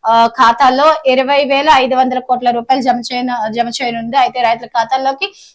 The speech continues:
పీఎం కిసా-, ఆ, కియస్-, కిసాన్ డబ్బులు రేపు జమ కానున్నాయి. వారణాసిలో ప్రధాని మోదీ వీటిని రిలీజ్ చేయనున్నారు.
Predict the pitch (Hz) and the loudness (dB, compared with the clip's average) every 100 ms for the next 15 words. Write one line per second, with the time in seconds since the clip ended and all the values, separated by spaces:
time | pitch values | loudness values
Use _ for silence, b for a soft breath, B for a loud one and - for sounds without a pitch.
0 | _ 311 330 349 330 285 294 247 277 269 | _ 2 4 4 2 0 -2 2 2 2
1 | 302 302 - - 320 320 294 294 285 269 | -2 -2 -6 -8 -6 4 4 4 2 0
2 | 247 262 240 294 269 269 254 247 247 269 | 2 0 0 0 0 -2 -2 -4 0 0
3 | 269 269 294 247 233 262 277 277 269 262 | 0 0 2 4 4 4 0 -2 -6 -6
4 | 226 240 240 240 247 247 233 240 226 240 | -2 -2 -2 -4 -4 -4 -4 -6 -4 -4
5 | - 247 240 226 226 226 | -4 -4 -4 -4 -2 -2